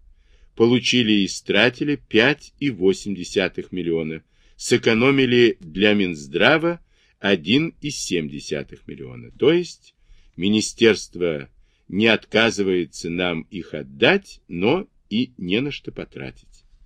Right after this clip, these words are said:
Увеличение производства около восьмидесяти процентов, если не считать по трудозатратам, что приблизительно соответствует числу операций с аиком.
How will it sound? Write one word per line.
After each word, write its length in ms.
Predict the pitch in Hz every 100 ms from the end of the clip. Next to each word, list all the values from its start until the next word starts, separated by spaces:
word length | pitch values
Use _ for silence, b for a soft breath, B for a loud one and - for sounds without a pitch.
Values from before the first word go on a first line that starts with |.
| _ _ _ _ - - _ - _ _
Увеличение 720 | 110 123 151 151 202 208 185
производства 1080 | 175 147 135 104 113 214 - - 87 76 67 _ _ b b b b b
около 680 | - 190 196 185 185 175 -
восьмидесяти 720 | 98 117 123 151 160 165 -
процентов, 680 | 147 139 - - 67 - - - -
если 320 | - 107 -
не 80 | 104
считать 480 | 95 - - 104 95
по 280 | _ 92 80
трудозатратам, 1040 | - 95 90 90 107 - 90 67 - 67 _ _ _ _ _
что 200 | - 101
приблизительно 720 | - 90 85 87 185 196 175
соответствует 760 | 151 98 80 92 160 - 165 147
числу 360 | - 90 - 131
операций 600 | 143 85 82 104 - 110
с 160 | -
аиком. 480 | 80 64 - - -